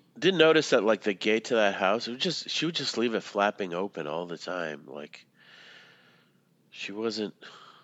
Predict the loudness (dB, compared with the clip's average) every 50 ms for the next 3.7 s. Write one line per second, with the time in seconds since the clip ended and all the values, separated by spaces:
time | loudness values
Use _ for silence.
0 | _ _ _ _ _ -10 -6 -2 0 0 0 0 0 -4 -4 -4 -2 -2 -2 -4
1 | -2 -2 -2 -2 -2 -4 -6 -8 -10 -10 -8 -6 -6 -4 -4 -6 -8 -10 -12 -14
2 | -18 -20 _ _ _ _ _ _ _ _ _ _ _ _ _ _ _ _ -20 -20
3 | -20 -20 -20 -20 -20 -18 -18 -18 -18 -12 -12 -8 -6 -6